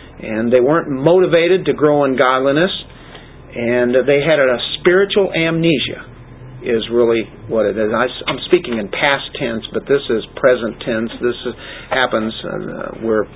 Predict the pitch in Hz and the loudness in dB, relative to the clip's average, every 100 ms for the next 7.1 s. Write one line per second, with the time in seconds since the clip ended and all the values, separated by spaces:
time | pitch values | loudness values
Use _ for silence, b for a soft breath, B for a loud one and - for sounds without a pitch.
0 | - 131 117 110 107 120 113 107 104 104 | -8 -6 -4 -6 0 0 0 -2 -6 -8
1 | 123 110 104 104 131 127 98 - B B | -6 -4 -4 0 0 0 -4 -12 B B
2 | B - 113 135 120 131 143 127 110 98 | B -6 0 2 2 2 2 2 2 0
3 | 101 107 104 123 143 151 143 120 110 110 | -2 -4 0 2 4 2 2 0 -2 -4
4 | - - - - 120 117 113 - - B | -10 -16 -16 -4 0 0 -2 -4 -14 B
5 | B 143 135 131 131 190 349 254 110 - | B 0 2 2 2 2 4 2 0 -2
6 | 120 120 117 127 120 117 - - 135 151 | 0 2 4 4 2 0 -6 -6 0 0
7 | 135 | 0